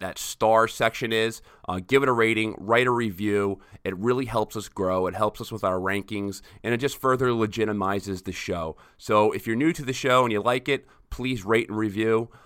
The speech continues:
Um, if you haven't done so yet, please rate and review. I can't tell you how much it means to us.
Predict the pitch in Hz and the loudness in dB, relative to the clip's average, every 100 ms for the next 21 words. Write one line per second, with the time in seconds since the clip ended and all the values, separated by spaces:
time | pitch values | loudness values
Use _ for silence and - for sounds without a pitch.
0 | - - 92 90 90 90 82 98 107 110 | -6 -2 0 0 0 -2 -6 -4 0 0
1 | 110 110 110 117 110 110 110 98 _ _ | 2 0 0 0 0 2 2 0 _ _
2 | _ - 117 95 110 110 101 95 90 104 | _ -4 -4 0 0 0 -2 -6 -4 0
3 | 104 101 - - 95 - 110 107 113 104 | 0 -2 -8 -10 -8 -4 -4 -2 -2 -2
4 | 98 98 95 90 98 90 85 - 64 - | 0 -2 -2 -6 -8 -10 -10 -8 -8 -10
5 | - | -16